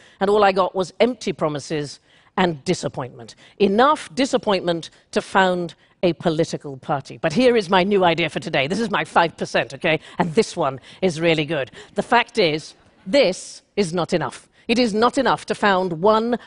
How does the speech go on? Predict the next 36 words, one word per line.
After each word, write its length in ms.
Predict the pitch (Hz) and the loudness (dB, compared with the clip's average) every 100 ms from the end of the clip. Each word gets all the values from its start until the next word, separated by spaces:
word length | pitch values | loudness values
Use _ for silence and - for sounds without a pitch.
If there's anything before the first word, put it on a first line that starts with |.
| - | -6
political 520 | 196 190 233 262 240 | -2 0 0 -2 -4
party 480 | 214 185 - 170 160 - - | 2 2 2 -4 -6 -10 -8
for 300 | - 226 240 | 0 2 2
equality 540 | - 185 170 170 156 - | 2 0 0 -2 -4 -4
in 140 | - 190 | -2 0
a 40 | |
single 460 | - - 190 180 170 | 0 -2 -2 -2 -4
country. 400 | - 156 - 139 | -6 -8 -8 -4
What 260 | 170 202 | -2 -2
we 160 | 247 311 | -2 0
need 280 | 277 196 180 | 2 2 2
is 140 | 175 185 | 0 -2
a 40 | |
seismic 720 | - - 294 285 240 269 - | -4 -2 0 0 -2 -4 -6
change 520 | - 302 202 156 170 - - - | 0 2 2 -2 -8 -14 -6 0
in 140 | 208 | 2
the 80 | 208 | 2
global 520 | 185 208 196 196 185 _ - | 4 2 2 -2 -4 _ -4
political 600 | 202 190 185 - 175 - | 0 0 -2 -6 -6 -2
landscape. 640 | 165 151 147 - 135 123 - | 2 2 2 -6 -8 -6 -4
And 120 | 190 | 0
the 60 | 196 | 0
wonderful 540 | 202 277 311 311 220 | 4 4 4 0 -2
thing 280 | 190 156 160 | -2 -2 -2
about 200 | 170 175 | 0 2
the 60 | 180 | 2
model 300 | 175 202 247 | 0 0 0
that 80 | 214 | -2
we 160 | 214 | 0
have 140 | 196 175 | -2 0
created 440 | 196 165 165 156 - - - | 2 2 0 -6 -8 -12 -2
is 100 | 202 | 2
that 140 | 190 220 | 4 2
it 100 | 240 | 0
would 220 | 277 196 | -4 0
work 380 | 196 185 185 | 2 2 0